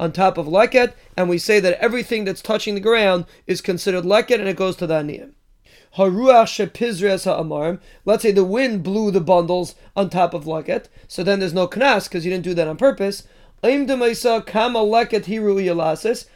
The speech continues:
You try to figure out how much is normal that this amount of tvua should produce leket. V'noisen la'aniyim. You try to figure out how much normally this amount of tvua gives for leket, and that amount you give to the aniyim.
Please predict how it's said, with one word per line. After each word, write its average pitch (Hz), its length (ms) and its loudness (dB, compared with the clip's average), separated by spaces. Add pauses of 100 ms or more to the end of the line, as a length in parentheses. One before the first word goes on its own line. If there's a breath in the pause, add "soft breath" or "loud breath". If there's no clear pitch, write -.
(140 soft breath)
You 175 80 -8
try 233 240 2
to 226 80 2
figure 208 360 2
out 208 260 6 (200)
how 214 180 2
much 220 220 -2
is 190 120 -2
normal 202 600 4 (120)
that 202 180 -4
this 208 160 -2
amount 202 300 0
of 185 120 -6
tvua 202 320 -2
should - 200 -6
produce 165 320 -6
leket. 233 440 2 (300 soft breath)
V'noisen 214 500 0
la'aniyim. 165 500 -2 (240 soft breath)
You 185 100 -6
try 226 240 4
to 233 80 4
figure 226 300 0
out 190 140 8
how 202 180 0
much 208 260 -6
normally 208 640 2 (220 soft breath)
this 202 260 -2
amount 196 380 0
of 160 100 -10
tvua 202 380 2 (240 soft breath)
gives 196 300 -4
for 214 140 -2
leket, 240 440 4 (200 soft breath)
and 190 140 -2
that 220 160 8
amount 220 460 2 (160)
you 190 100 -4
give 196 220 2
to 185 120 -4
the 170 60 2
aniyim. 160 380 -2